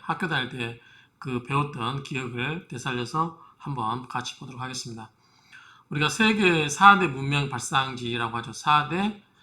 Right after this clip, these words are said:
문명 발상지. 자, 사 대 문명 발상지는 기본적으로 뭘 끼고 있다? 강을 끼고 발달했다. 왜 그럴까요? 옛날에는 운-, 운송수단이 물로 있-, 물로에서, 배로에서 운반이 됐고,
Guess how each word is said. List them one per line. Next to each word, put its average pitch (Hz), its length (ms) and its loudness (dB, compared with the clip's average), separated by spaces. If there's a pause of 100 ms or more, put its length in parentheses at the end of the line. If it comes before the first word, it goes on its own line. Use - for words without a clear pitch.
(360)
문명 139 640 0
발상지. 127 920 -8 (1800)
자, - 160 2
사 196 180 10
대 196 100 6
문명 151 280 0
발상지는 143 800 0 (480)
기본적으로 160 800 2
뭘 151 240 2
끼고 135 200 -4
있다? 180 460 0 (100)
강을 156 400 0
끼고 156 240 -4
발달했다. 110 880 -10
왜 151 120 -2
그럴까요? 117 400 0 (800)
옛날에는 185 400 10
운-, 156 260 2
운송수단이 165 680 4
물로 175 440 6
있-, 151 280 -2
물로에서, 160 880 6
배로에서 143 460 0
운반이 127 360 0
됐고, 120 380 -6